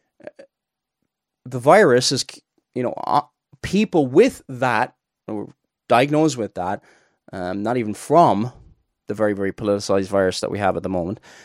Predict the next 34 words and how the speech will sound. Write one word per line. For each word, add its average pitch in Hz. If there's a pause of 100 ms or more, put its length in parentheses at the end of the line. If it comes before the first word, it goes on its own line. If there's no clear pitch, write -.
(200)
um, 110 (160)
people 160
have 135
died 117
at 113
the -
average 123
age 101
of 104
eighty-two 135
years 107
old. 92 (560)
Eighty-two. 123 (2750)
And 135
generally 190
speaking, 135
they 117
had 113
many 123
more 113
co-, 117
comorbidities 104
with 98
that. - (460)
So 131 (220)
most 165
of 156
the -
time, 131
I 170
think 143
if 110
we 127
actually 120